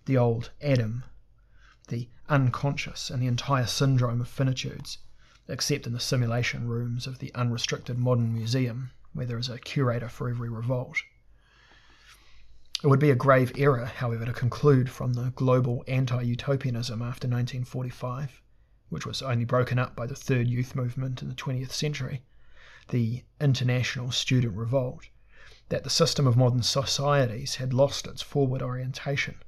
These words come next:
and its quality as a universal training camp for ever-growing virtuosities, or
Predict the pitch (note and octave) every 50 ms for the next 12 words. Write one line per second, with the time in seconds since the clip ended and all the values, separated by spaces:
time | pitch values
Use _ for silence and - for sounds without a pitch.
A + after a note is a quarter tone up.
0 | - - - - - - - - C3 B2 A2+ - - - - C#3 C#3 C3+ C3 B2
1 | A#2+ A#2 A#2 C3 B2+ B2 C3 B2+ A#2+ A#2 B2+ B2+ A#2+ - C3 B2 - - C3+ C3
2 | C#3 C#3 C3 A#2+ - B2+ B2+ C3 C3 C#3 - - - - - C3 B2 B2 A2+ -
3 | - D3 C3 B2 B2+ A#2+ B2 C#3 B2+ B2 B2 B2 A#2 A#2 A#2 A#2 - - B2+ B2+
4 | C3 C3 - C#3+ C3 - - D3 - - - - - - - - - - D3 C3+
5 | A2+ A2